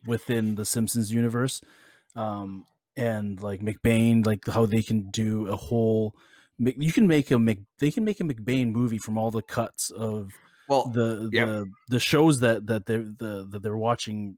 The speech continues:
Speaker 1: on, um, in the show themselves, right? Which is
Speaker 2: Mm-hmm.
Speaker 1: amazing.
Speaker 2: By the way, that's absolutely true. If you put, like, the first five season McBains together, it actually makes, like, the characters are all related and they talk about each other. And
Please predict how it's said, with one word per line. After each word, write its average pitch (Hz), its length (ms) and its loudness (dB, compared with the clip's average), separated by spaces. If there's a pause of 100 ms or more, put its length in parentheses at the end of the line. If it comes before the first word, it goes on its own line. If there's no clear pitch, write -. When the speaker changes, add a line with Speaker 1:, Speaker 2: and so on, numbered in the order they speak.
(120)
Speaker 1:
on, 98 440 -8
um, 92 240 -16 (540)
in 135 160 4
the 127 100 4
show 160 180 6
themselves, 113 600 0
right? 120 200 -8
Which 120 200 -12
is 110 80 -10
Speaker 2:
Mm-hmm. 107 180 -4 (320)
Speaker 1:
amazing. 113 540 -4 (240)
Speaker 2:
By 139 120 2
the 143 60 4
way, 135 100 6
that's 117 160 2
absolutely 123 460 0
true. 110 140 -4
If 92 80 -6
you 110 80 -4
put, 131 160 -2
like, 110 200 0
the 104 80 -8
first 110 300 -6
five 107 180 0
season 104 380 -8
McBains 98 420 -6
together, 95 440 -2
it 101 140 -4
actually 101 320 -4
makes, 92 320 -4
like, 90 340 -2
the 104 80 -2
characters 104 480 -2
are 98 40 2
all 95 120 2
related 92 260 0
and 92 100 -4
they 85 60 -4
talk 90 260 -4
about 90 220 -2
each 87 140 -6
other. 87 320 -2
And 76 180 -8